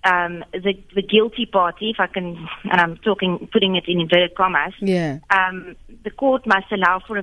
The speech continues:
Speaker 1: forfeiture of assets, um, you know, in a sense to punish that party.
Speaker 2: Sure.
Speaker 1: But that's,
Speaker 2: And
Speaker 1: that's a very difficult debate, actually, and a very relevant debate at the moment in South Africa.
Speaker 2: Mm.
Speaker 1: Because on the one hand, we have the Divorce Act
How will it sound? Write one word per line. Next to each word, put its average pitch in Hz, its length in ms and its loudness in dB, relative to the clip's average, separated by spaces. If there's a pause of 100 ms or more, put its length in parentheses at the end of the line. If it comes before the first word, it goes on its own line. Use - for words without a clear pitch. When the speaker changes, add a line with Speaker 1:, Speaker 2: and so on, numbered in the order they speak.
(140)
Speaker 1:
forfeiture 262 640 0 (720)
of 220 80 -6 (100)
assets, 185 520 0 (500)
um, 185 380 -4 (120)
you 214 140 -6
know, 202 120 4
in 208 120 0
a 202 120 -4
sense 226 240 2
to 220 100 0
punish 214 480 2
that 175 220 -2
party. 151 540 -6
Speaker 2:
Sure. - 380 2 (260)
Speaker 1:
But 220 120 -4
that's, 226 160 6
Speaker 2:
And - 60 -8 (100)
Speaker 1:
that's 262 240 -2
a 440 80 -2
very 233 360 0
difficult 220 520 -2 (180)
debate, 196 480 -2
actually, 220 360 -2
and 196 100 -4
a - 80 -
very 262 240 -2
relevant 233 420 -2
debate 202 400 0
at 202 120 -16
the 196 80 -10
moment 202 500 0
in 180 200 -10
South 160 180 -2 (140)
Africa. - 360 -12
Speaker 2:
Mm. 185 680 -2
Speaker 1:
Because 247 280 0 (120)
on 240 80 4
the 240 120 2
one 220 280 2
hand, 220 380 -4 (180)
we 220 160 -6
have 202 300 2
the 370 80 -8
Divorce 196 500 -4
Act 156 300 0